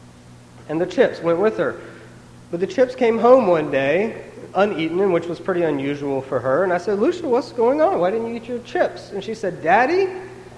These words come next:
they are puffy and bendy."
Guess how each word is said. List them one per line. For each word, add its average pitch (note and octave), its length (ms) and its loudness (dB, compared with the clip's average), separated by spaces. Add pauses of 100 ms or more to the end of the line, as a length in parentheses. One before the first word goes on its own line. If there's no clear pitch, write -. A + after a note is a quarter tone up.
(1700)
they F#3+ 160 4
are E3+ 200 6
puffy C4 640 0
and F3+ 380 0
bendy." F#3+ 500 4